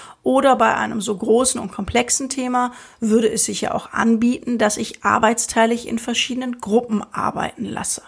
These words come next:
Zum Beispiel eine Gruppe informiert sich nur dazu, welche Pflichten haben Unternehmen, und die andere Gruppe informiert sich dazu, welche Rechte haben denn die Betroffenen.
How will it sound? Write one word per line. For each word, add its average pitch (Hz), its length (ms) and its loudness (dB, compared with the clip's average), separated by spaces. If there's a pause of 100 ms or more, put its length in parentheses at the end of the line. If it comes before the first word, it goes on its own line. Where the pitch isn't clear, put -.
(600)
Zum 208 160 -4
Beispiel 190 360 -2
eine 233 320 4
Gruppe 226 320 2
informiert 214 580 0
sich - 240 -4
nur 208 220 6
dazu, 208 560 2 (260)
welche 202 300 2
Pflichten - 580 2
haben - 240 0
Unternehmen, 240 640 2 (420)
und 247 140 4
die 262 140 0
andere 233 400 4
Gruppe 208 300 -2
informiert 208 580 0
sich 202 160 -4
dazu, 202 480 0
welche 208 340 0
Rechte - 460 -4
haben - 260 -2
denn 240 140 0
die 262 80 -2
Betroffenen. - 760 -6